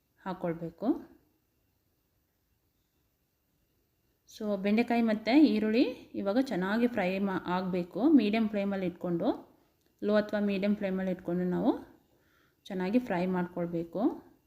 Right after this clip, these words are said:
ಎಣ್ಣೆಲೆ ಚೆನ್ನಾಗಿ ಫ್ರೈ ಆಗಬೇಕಿದು. So ಮೀನ್‌ವೈಲ್ ಇದು ಫ್ರೈ ಆಗ್ತಾ ಇರಲಿ, ನಾವು ಮಸಾಲೆ ರೆಡಿ ಮಾಡ್ಕೊಳ್ಳೋಣ. ಒಂದು ಮಿಕ್ಸಿ ಜಾರ್ ತಗೊಂಡು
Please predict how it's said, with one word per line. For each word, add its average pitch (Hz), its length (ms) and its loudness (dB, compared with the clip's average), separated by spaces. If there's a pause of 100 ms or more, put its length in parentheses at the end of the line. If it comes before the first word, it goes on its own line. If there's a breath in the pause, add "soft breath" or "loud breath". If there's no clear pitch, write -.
(460)
ಎಣ್ಣೆಲೆ 208 420 0
ಚೆನ್ನಾಗಿ 208 400 0
ಫ್ರೈ 180 240 -2
ಆಗಬೇಕಿದು. 160 540 -6 (1500)
So - 160 -6
ಮೀನ್‌ವೈಲ್ 240 720 4
ಇದು 226 120 2
ಫ್ರೈ 214 220 2
ಆಗ್ತಾ 226 260 2
ಇರಲಿ, 214 240 4
ನಾವು 233 200 6
ಮಸಾಲೆ 196 360 0
ರೆಡಿ 185 200 0
ಮಾಡ್ಕೊಳ್ಳೋಣ. 180 500 -2 (160)
ಒಂದು 226 160 4
ಮಿಕ್ಸಿ 220 280 2
ಜಾರ್ 202 280 0
ತಗೊಂಡು 190 680 -2